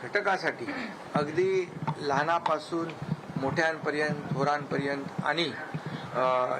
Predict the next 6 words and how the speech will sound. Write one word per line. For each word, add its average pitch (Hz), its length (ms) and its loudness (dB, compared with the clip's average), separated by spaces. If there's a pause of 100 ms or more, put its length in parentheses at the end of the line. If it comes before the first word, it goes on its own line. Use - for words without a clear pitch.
युवकांपासून 143 880 0
युवतींपर्यंत 139 840 0
आणि 139 260 0
माझ्या 139 280 2
लाडक्या 139 380 0
बहिणींपर्यंत 139 840 -2